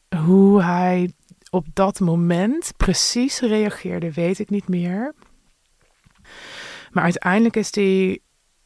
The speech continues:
boos, gekwetst, de deur uitgegaan.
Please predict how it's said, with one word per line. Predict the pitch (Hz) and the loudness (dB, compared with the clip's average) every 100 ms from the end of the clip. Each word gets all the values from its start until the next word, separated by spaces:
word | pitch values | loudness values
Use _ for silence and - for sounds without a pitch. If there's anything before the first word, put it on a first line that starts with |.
| _ - _ | _ -20 _
boos, | 185 185 175 - - - - _ _ _ _ _ | 4 4 4 -2 -4 -6 -12 _ _ _ _ _
gekwetst, | - 208 - 196 180 - - - - - _ - | -8 -6 -4 0 0 0 -6 -8 -12 -14 _ -16
de | 170 190 | -4 -4
deur | 160 180 170 | 0 0 0
uitgegaan. | 165 165 - - 170 156 175 262 | -2 -4 -8 -10 -6 -4 -4 -6